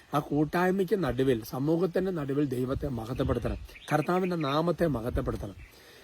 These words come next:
അത് നമ്മുടെ ജീവിതത്തിൻ്റെ ഭാഗമാക്കി എടുക്കണം കേട്ടോ. ഇടയ്ക്ക് പറഞ്ഞു, "ദൈവമേ, കർത്താവാണ് ഇത് ചെയ്തത്" എന്നൊക്കെ പറയാം. അതൊരു, ഒരു പ്രഖ്യാപനമല്ല, സമൂഹത്തിൻ്റെ മധ്യത്തിൽ കർത്താവിൻ്റെ നാമം പ്രഖ്യാപിക്കുകയല്ലേ.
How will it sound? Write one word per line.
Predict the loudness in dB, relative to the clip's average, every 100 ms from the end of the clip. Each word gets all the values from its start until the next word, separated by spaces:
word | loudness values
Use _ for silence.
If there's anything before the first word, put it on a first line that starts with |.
| -2
അത് | 2
നമ്മുടെ | 4 6
ജീവിതത്തിൻ്റെ | 6 6 2 2
ഭാഗമാക്കി | 2 4 2 2 0 0
എടുക്കണം | -2 -2 -2
കേട്ടോ. | 2 0 0 -8 -4
ഇടയ്ക്ക് | 0 0
പറഞ്ഞു, | 0
"ദൈവമേ, | 0 2 4 4 4 -4 -20 -20 _ _ _ -12
കർത്താവാണ് | -4 4 6 6 4 0
ഇത് | 0
ചെയ്തത്" | 2 2 4 2
എന്നൊക്കെ | -2 0 0 2
പറയാം. | 4 4
അതൊരു, | 6 6
ഒരു | 6 4
പ്രഖ്യാപനമല്ല, | 2 0 -2 2 4 6 6 4
സമൂഹത്തിൻ്റെ | 2 0 4 4 2 0 0 2
മധ്യത്തിൽ | 0 2 0 0 0 0
കർത്താവിൻ്റെ | 0 2 4 4 2
നാമം | 0 2 0
പ്രഖ്യാപിക്കുകയല്ലേ. | 0 0 2 2 2 0 0